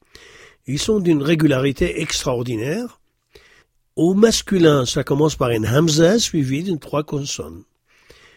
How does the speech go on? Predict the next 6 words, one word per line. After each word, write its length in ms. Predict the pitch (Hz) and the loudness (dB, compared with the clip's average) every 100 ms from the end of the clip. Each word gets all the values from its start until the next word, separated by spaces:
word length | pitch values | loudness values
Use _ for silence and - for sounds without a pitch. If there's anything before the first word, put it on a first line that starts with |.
| _ _ _ _ 123 | _ _ _ _ -6
Au 120 | 135 | -6
féminin, 680 | - 160 139 135 156 226 - _ _ _ _ _ _ _ _ _ - | -2 0 0 0 -2 -2 -6 _ _ _ _ _ _ _ _ _ -8
on 240 | 127 143 | -4 0
a 260 | 147 123 110 | 0 -2 -4
les 300 | 113 156 190 | -4 -2 -2
trois 580 | - 175 165 135 110 | -4 0 2 2 -2